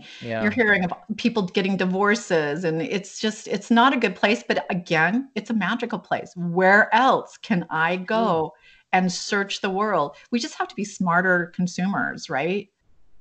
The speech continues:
Speaker 1: I think so. I think it's also that we've been given something that without a manual for it. So it's kinda like, okay, we've been given this incredible power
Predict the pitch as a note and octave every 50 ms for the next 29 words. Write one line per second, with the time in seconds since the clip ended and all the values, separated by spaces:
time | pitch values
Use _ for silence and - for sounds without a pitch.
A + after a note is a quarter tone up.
0 | - _ _ _ - - - _ - F3+ G3 B3 B3+ - - F3+ D3+ C#3+ B2+ A2
1 | G2 F#2 - C#3 D3+ D3+ F#3+ G3+ F#3+ F#3 E3 D3+ - D3 D3 E3 E3+ - - D3+
2 | C3+ C3 B2 B2+ B2+ B2+ A#2+ B2+ C#3+ C#3+ C#3+ C3+ - C#3+ C3 B2+ A#2 C3 B2+ C#3
3 | D#3 C#3+ - D#3 D3+ D3+ - F#3+ F#3 F3+ D#3+ C#3+ C3+ C3+ B2 A#2+ A#2 - C3+ B2+
4 | A#2+ C#3+ C3 B2+ A#2+ A2 A2 A#2+ C3 C#3+ C#3+ C3 A2 F#2 D#2+ C#2+ - - _ _
5 | _ _ _ - A#2 G2 F2 D2+ C#2 - - _ _ _ _ _ _ _ _ _
6 | _ _ _ _ - _ _ _ _ _ _ _ _ _ - C3 - - D3 C3+
7 | C3 B2 A#2+ A#2+ A#2 A2+ A2 A2 A2+ - - C3+ A#2 A#2 - C3 C3 C3 B2+ B2
8 | A#2+ A#2+ A2+ A2+ A2 - _ _ _ _ _ - C#3 C3 - C#3+ C3 B2+ B2 B2
9 | B2+ C3 B2 C3+ B2+ B2+ C3 C#3+ C#3+ D3 C3+ C3 B2+ A2+ - B2 A#2+ A2 - -
10 | D3 C#3+ C#3 C#3+ B2+ B2 B2 A2+ - - C#3 D3 D#3+ E3 C#3+ A2+ G2 E2+ F2 G2
11 | G2+ -